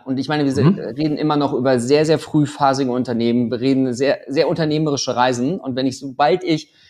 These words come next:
Speaker 1: irgendwie sage, okay, diese Botschaft, die resoniert, selbst mit einer kleinen Traktion, wäre ich schon
Speaker 2: Mhm.
Speaker 1: gnädig, weil in diesem,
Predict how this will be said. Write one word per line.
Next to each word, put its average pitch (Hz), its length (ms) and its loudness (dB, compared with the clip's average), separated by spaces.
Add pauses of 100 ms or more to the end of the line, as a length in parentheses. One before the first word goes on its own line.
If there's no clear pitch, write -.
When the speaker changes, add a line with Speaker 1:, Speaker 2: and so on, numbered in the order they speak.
(140)
Speaker 1:
irgendwie 143 300 2
sage, 135 200 4
okay, 139 280 -2
diese 170 260 0
Botschaft, 139 600 -2
die 131 120 -6
resoniert, 143 680 2 (180)
selbst 151 300 -2
mit 160 100 -4
einer 139 100 -2
kleinen 156 440 -4
Traktion, 175 760 -2 (240)
wäre 131 140 2
ich - 100 0
schon 139 240 2
Speaker 2:
Mhm. 107 40 2
Speaker 1:
gnädig, 143 760 4
weil 135 340 4 (540)
in 165 160 2
diesem, 170 400 2